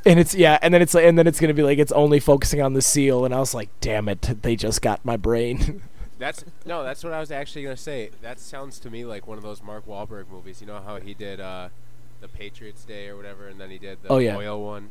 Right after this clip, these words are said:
Speaker 2: I bet,
Speaker 1: Yep.
Speaker 2: I bet he'll be the Navy seal that goes in and
Speaker 1: I could see it.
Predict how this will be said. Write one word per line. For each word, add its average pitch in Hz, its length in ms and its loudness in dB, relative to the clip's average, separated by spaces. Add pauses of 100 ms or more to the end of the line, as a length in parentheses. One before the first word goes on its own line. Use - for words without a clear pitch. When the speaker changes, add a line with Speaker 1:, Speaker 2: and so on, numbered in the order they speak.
Speaker 2:
I 104 120 -12
bet, 110 260 -12
Speaker 1:
Yep. 135 280 2
Speaker 2:
I 120 120 -12
bet 127 180 -8
he'll 120 220 -10
be 120 100 -10
the 107 160 -12
Navy 107 300 -10
seal 104 320 -10
that 95 200 -10
goes 101 280 -10
in 98 180 -12
and 95 200 -12 (1000)
Speaker 1:
I 180 80 8
could 180 160 4
see 139 180 4
it. 135 160 4